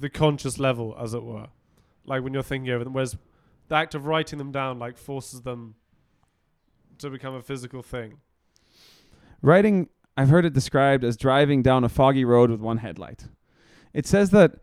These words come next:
Speaker 2: you're gonna reach so many crosses and forks in the road, but you can't think of that fork in the road until you get to it.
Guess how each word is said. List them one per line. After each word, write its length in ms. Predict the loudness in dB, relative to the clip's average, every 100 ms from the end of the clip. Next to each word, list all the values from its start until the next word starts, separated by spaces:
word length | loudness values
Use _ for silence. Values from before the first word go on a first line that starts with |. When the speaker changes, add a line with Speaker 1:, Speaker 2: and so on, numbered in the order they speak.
| _ 0
Speaker 2:
you're 140 | 6
gonna 160 | 8 8
reach 260 | 8 6 2
so 320 | 2 6 6
many 220 | 4 0
crosses 540 | 0 2 2 0 -4
and 160 | -4 -2
forks 300 | -2 -2 0
in 100 | 4
the 80 | 8
road, 340 | 8 6 0 -14 _ -20 -8 -4
but 120 | 2
you 160 | 2
can't 300 | 4 4 2
think 280 | 2 2 2
of 100 | 2
that 180 | 4 4
fork 280 | 4 2 4
in 60 |
the 80 | 2
road 260 | 6 6 6
until 300 | 4 6 8
you 120 | 8
get 260 | 6 2 2
to 160 | -4
it. 180 | -8